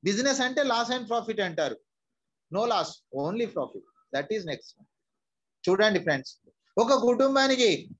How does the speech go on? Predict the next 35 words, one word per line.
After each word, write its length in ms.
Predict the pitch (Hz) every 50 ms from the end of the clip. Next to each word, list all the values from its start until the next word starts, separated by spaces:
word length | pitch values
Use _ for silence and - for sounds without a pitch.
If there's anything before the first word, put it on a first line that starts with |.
| _ -
నేను 120 | 208 226 214 226
ముందే 200 | 240 254 269 254 226 220
చెప్పాను, 320 | 196 - 170 143 117 - _ _ _ _ _ _ _ -
మన 100 | 175 190 185 -
ఖర్చులలో 520 | 170 170 160 - - 214 214 202 196 202 208 208 -
పొదుపు 260 | 156 - - - _ _ _ _ _ _ _ _ _ _ _ _ _ _ _ _ _ -
పదిహేడు 380 | 190 202 226 240 269 269 269 254 226
వేల 180 | 220 202 185 185 175 170 160 165 - - - 147
ఏడు 120 | 170 185 208 214
వందల 200 | 208 202 196 185 160
ముప్పై 200 | 165 160 165 165 160
ఒక్క 100 | 160 156 147
రూపాయలు 260 | 147 139 156 156 151 143 139
మిగులుతా 300 | 127 131 127 120 - 123 117
ఉన్నాయి. 180 | 110 110 - _ _ _ _ _ _ -
అంటే 120 | 190 233 240 233
మీరు 120 | 233 226 208
అర్థం 220 | 208 202 240 247 240 233
చేసుకోండి 360 | 240 233 233 - 240 233 233 220 208
ఫ్రెండ్స్, 240 | 233 233 226 226 - _ _ _ _ _ _ _ _ _ _ _ _ _ _ _ _ _ _ _ _ _ 139
దీని 180 | 156 175 190 196 175 160
ద్వారా 320 | 160 147 147 151 156 151 139 123 117 - _ _ _ - 131 143
end 160 | 170 196 208 233 233
user 300 | 226 214 196 196 180 160
కు 60 | 175 156 147 - 143
నష్టం 280 | - - - 226 220 196 185
లేని 160 | 170 156 143 147 -
system 340 | 147 147 - - 196 180 160 151
ఈ 20 | 139 131 127
భారతదేశంలో 840 | 135 151 165 156 160 147 131 127 143 147 143 - 147 147 143 147 147 131 117 - _ _ _ _ - 120 -
ఒకే 220 | - - - 202 208 170
ఒక 140 | 151 156 151 131 135
organization, 640 | 139 139 160 156 151 143 127 135 127 - 135 127 123
నెక్స్ట్ 200 | 120 - - - -
మనీ. 140 | 117 117 _